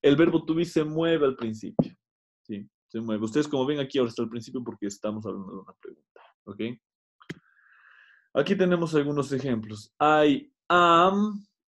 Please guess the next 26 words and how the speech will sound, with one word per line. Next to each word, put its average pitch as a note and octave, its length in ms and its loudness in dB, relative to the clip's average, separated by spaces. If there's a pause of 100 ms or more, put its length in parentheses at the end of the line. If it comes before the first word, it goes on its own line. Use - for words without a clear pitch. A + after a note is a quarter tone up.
in C3+ 280 -4
New C3+ 200 -4
York B2+ 600 2
now". G#2+ 520 -2
Yo A2+ 220 -2
estoy A#2 400 -2
en G#2+ 100 -6
Nueva G2 220 -6
York - 240 -12
ahora. - 200 -20 (320)
Miren, E3+ 280 6
chicos, A#2 320 -8
aquí G#3 500 -2 (920)
ustedes D#3 360 0
tienen C#3+ 360 -2
los A#2 220 0
tres C3+ 280 4
verbos A2 320 -2
to B2+ 120 -4
be B2+ 120 -2 (380)
aquí, A2 360 -8
¿sí G#2+ 180 -14
ven? B2+ 280 -8 (1200)
Tienen A#2 320 -6
estos A2 540 -6
tres. - 380 -16